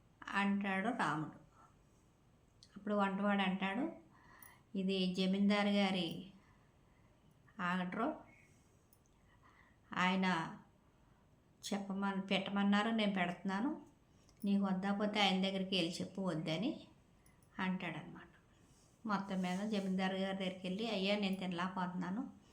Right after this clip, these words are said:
నాకు ఇంకా పూర్ణం బూరెలు వద్దండి" అంటాడు. "అదేంటి వద్దంటావు, నీకు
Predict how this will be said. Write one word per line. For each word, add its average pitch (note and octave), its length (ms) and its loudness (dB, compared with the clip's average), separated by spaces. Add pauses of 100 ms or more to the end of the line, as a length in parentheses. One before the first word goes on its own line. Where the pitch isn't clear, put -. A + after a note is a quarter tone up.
(380)
నాకు G3 180 0
ఇంకా F#3+ 200 -2
పూర్ణం F#3 480 0
బూరెలు F#3 280 -4
వద్దండి" E3 400 -4
అంటాడు. E3 440 -8 (640)
"అదేంటి G#3 340 0
వద్దంటావు, G3+ 540 2
నీకు G#3 200 -2